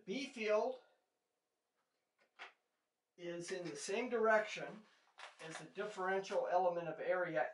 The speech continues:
and increasing with time, then the E field is in opposite direction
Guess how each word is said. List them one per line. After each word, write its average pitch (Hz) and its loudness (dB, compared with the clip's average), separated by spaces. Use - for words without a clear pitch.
and 135 -8
increasing 156 -4
with 131 -6
time, 139 -6
then 190 4
the 165 -12
E 226 -4
field 185 8
is 165 -10
in 165 -8
opposite 208 2
direction 160 0